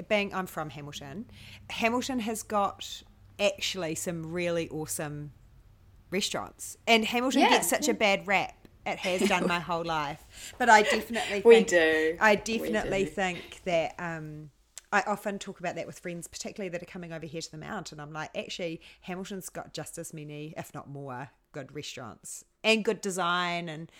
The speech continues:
Speaker 1: good style and some really creative people doing some really cool things."
Speaker 2: Yeah, yeah, they are. There's, it's just dotted round. You just gotta find them and stuff. It's,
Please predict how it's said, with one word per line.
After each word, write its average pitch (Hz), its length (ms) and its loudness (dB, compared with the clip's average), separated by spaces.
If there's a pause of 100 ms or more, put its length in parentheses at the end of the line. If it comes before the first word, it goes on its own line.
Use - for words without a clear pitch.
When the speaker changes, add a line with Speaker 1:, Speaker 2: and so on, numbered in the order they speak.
(220)
Speaker 1:
good 185 160 -8
style 170 560 -2
and 160 120 -8
some 180 160 -6
really 175 160 -4
creative 165 460 -4
people 160 260 -8
doing 151 200 -10
some 151 160 -12
really 147 180 -12
cool 147 200 -12
things." - 500 -16
Speaker 2:
Yeah, 262 560 0
yeah, 254 220 4
they 247 160 6
are. 254 240 6
There's, 190 320 0
it's 208 180 2
just 254 180 2
dotted 185 320 6
round. 156 500 4
You 175 120 -2
just 175 120 -4
gotta 143 260 -2 (180)
find 165 420 6
them 156 140 4
and - 100 0
stuff. 143 340 2
It's, - 520 0